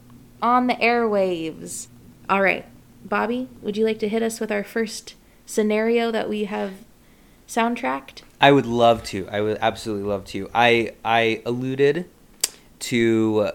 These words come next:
Speaker 2: one of those life experiences that we want to soundtrack,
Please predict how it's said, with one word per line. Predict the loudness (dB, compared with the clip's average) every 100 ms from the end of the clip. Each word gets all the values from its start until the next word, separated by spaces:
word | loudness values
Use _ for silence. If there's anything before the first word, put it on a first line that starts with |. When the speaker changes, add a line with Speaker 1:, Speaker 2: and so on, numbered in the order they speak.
| -10 _ _ -18 -8
Speaker 2:
one | -2 2 2 2
of | 0 0 0 -2
those | 0 2 2 0 -2 -6 -8 -10 -12 -16 -20 -20 -20 _ _ -6
life | 2 2 2
experiences | -2 -6 -4 0 0 0 -2 -6 -6 -6 -8
that | -6
we | -4
want | -4 -6
to | -8
soundtrack, | -4 -4 -4 -4 -2 -2